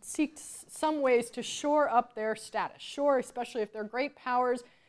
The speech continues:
they somehow want to reaffirm their great power status, okay? And so we have to think about if this is true, and they believe that conflict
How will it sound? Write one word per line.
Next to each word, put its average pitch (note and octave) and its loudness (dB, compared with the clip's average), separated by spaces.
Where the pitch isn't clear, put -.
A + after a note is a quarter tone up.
they A#3+ -2
somehow C4+ 2
want C#4 0
to C4 -4
reaffirm C4+ -2
their A3 -2
great G#3+ 0
power F#3 -4
status, - -14
okay? B3 0
And B3+ -4
so D4 10
we D#4 6
have G#4+ 8
to F#4+ 2
think F4 2
about C4 10
if C4 0
this F4+ 6
is - 0
true, A3 4
and B3 2
they C4 6
believe C#4 0
that A#3+ -2
conflict D#4 -2